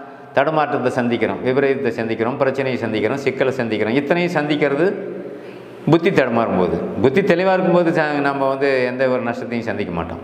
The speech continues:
ஆக, புத்தி தடுமாற்றம் வரும்போது இத்தனை பிரச்சனையும் சந்திக்கிறோம். அந்த புத்தி தடுமாற்றம் உங்களுக்கு ச-, ராசியை பார்க்கும்போது ஏற்படும். அது எல்லா நிலையிலும் ஏற்படாது, எல்லா நிலையிலும் ஏற்படுறதில்ல. ஒரு ஜாதகத்துல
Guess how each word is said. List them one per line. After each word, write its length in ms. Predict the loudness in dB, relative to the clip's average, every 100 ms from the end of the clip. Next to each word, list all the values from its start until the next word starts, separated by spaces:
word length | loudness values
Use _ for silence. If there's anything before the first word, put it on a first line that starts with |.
| -12 -12 -14 -8
ஆக, 280 | 0 2 2
புத்தி 320 | 2 2 2
தடுமாற்றம் 560 | 2 2 2 0 2 0
வரும்போது 320 | 0 2 2
இத்தனை 340 | 0 -2 -2 -2
பிரச்சனையும் 280 | -2 -2
சந்திக்கிறோம். 340 | -2 0 -2 -4 -8 -12 -4 0
அந்த 220 | 2 4
புத்தி 400 | 4 2 2 2
தடுமாற்றம் 760 | 2 2 2 0 0 -2 -2 -6 -10 -12 -14 -14 -16 -14 0
உங்களுக்கு 760 | 4 4 2 2 0 0 -2 -6 -8 -10 -12 -10 -8 -4 -4 0
ச-, 40 | 2
ராசியை 600 | 4 2 2 2 0 2
பார்க்கும்போது 580 | 2 0 0 4 4 4
ஏற்படும். 460 | 2 2 -2 0 0
அது 140 | 0
எல்லா 220 | 2 2
நிலையிலும் 460 | 2 0 2 2 0
ஏற்படாது, 320 | 0 -2 -4 -10 -14 -14 -16 -18 -10 -2
எல்லா 280 | 2 2
நிலையிலும் 540 | 2 2 0 0 0 0
ஏற்படுறதில்ல. 420 | 0 0 -2 -4 -6 -2
ஒரு 120 | 0 2
ஜாதகத்துல 520 | 2 2 2 2